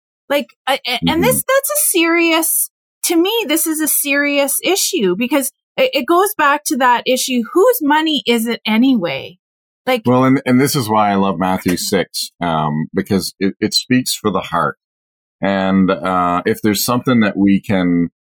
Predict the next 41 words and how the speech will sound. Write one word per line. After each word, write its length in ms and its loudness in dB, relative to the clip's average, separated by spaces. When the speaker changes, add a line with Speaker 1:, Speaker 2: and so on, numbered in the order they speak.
Speaker 2:
you 80 -2
know, 140 0
kinda 240 -2
hammer 500 0
it 220 0
into 280 2
the 120 2
wall 420 2
or 240 0
write 220 2
on 140 2
our 140 2
foreheads 720 0
or, 320 2
or, 520 0
you 80 2
know, 100 2
have 280 -2
a, 180 0
a 140 2
legacy 600 2
in 100 0
terms 300 0
of 140 -2
in 100 2
our 140 2
own 180 2
minds, 400 0
it, 200 0
it, 200 0
it's 320 -2
that 320 0
principle 640 0
that 260 -4
when 380 4
we 360 4
give, 500 2
uh, 280 0
we, 260 0
we 180 2
actually 560 0